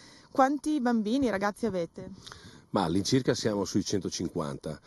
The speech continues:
Speaker 2: È un gruppo in crescita già da quattro anni. Quattro anni fa abbiamo,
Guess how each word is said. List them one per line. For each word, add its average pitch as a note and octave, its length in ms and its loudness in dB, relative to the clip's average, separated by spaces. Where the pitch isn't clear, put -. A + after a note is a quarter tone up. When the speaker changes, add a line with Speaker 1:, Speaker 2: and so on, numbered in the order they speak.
Speaker 2:
È F#2+ 100 -2
un G2+ 80 6
gruppo G#2+ 280 4
in F2 60 -2
crescita A#2 560 0
già F#2 160 -4
da D#2+ 120 -4
quattro F2 320 -4
anni. F#2+ 300 0
Quattro F2 280 -2
anni E2 160 -2
fa D2+ 340 -6
abbiamo, C#2+ 480 -6